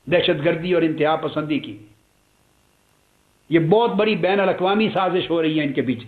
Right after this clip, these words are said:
अहले सुन्नत के उलमा के पीछे। मैंने फतवा दिया, वो पूरी दुनिया में छपा। आज दो साल के करीब होने को हैं, उन तबकात में से कोई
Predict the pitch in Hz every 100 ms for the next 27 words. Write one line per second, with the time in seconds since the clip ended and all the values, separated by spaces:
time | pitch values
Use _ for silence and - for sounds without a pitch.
0 | - - 151 151 147 175 175 - 147 143
1 | 139 123 120 104 104 - _ _ _ _
2 | _ _ _ _ _ _ _ _ _ _
3 | _ - 156 170 160 - 196 180 175 160
4 | - - _ _ _ _ _ _ _ _
5 | _ _ - 123 156 175 143 180 202 196
6 | 190 - 170 170 - - - _ _ _
7 | _ _ _ - 156 175 147 151 214 233
8 | - 165 180 202 196 196 - 175 190 220
9 | 180 190 185 185 170 151 127 - _ _
10 | _ - 202 220 - 170 160 170 190 202
11 | 185 185 - 170 - 196 196